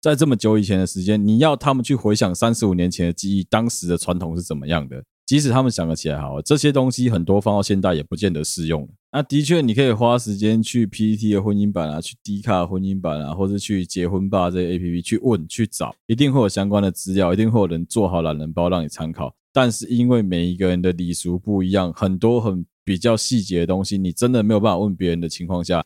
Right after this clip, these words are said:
因为你爸妈他们都跟你讲说，“哎，我不确定耶，好像是这样子吧。”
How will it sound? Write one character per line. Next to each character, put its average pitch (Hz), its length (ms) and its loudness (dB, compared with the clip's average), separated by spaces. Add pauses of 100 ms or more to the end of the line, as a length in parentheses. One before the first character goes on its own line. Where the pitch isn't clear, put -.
因 117 100 2
为 143 80 4
你 120 80 2
爸 127 180 4
妈 120 140 0
他 120 100 2
们 113 140 2
都 113 40 4
跟 110 140 2
你 107 40 2
讲 90 100 0
说 95 100 0
，“哎， 120 80 2
我 95 140 2
不 101 100 -2
确 113 180 2
定 104 180 0
耶， 82 60 -2
好 90 140 0
像 123 160 2
是 120 80 0
这 107 80 0
样 101 160 2
子 80 100 -10
吧。” 76 160 -6